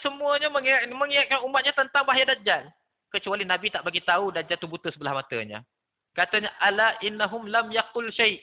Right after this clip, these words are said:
Kecuali nabi tidak me-,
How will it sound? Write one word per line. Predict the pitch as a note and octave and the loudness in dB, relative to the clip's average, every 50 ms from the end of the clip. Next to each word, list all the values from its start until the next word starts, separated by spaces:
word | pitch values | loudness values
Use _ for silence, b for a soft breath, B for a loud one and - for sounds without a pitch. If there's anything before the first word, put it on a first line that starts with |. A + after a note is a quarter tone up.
| _ _ _ _ _ _ _ _ _ _ _ _ _ _ _ _ _ _ _ _ _ _ - - _ _ | _ _ _ _ _ _ _ _ _ _ _ _ _ _ _ _ _ _ _ _ _ _ -20 -20 _ _
Kecuali | - A#3+ A#3+ - - A3 A3+ G#3+ G3 F#3+ G#3+ A#3 C4 C#4 C4+ - - | -2 -2 -2 -2 -2 2 2 4 4 2 0 -4 -4 -4 -6 -8 -12
nabi | - E3+ F3+ G#3 G#3 G3+ G#3+ B3 A#3+ - | -6 0 2 2 2 2 0 -4 -4 -2
tidak | A3+ A3 A#3 E3+ F3 F3 | 0 0 0 0 0 -4
me-, | F3+ G3+ G#3 G#3 A3+ A#3 A#3 A#3 A3 | -12 -10 -6 -2 0 2 2 2 0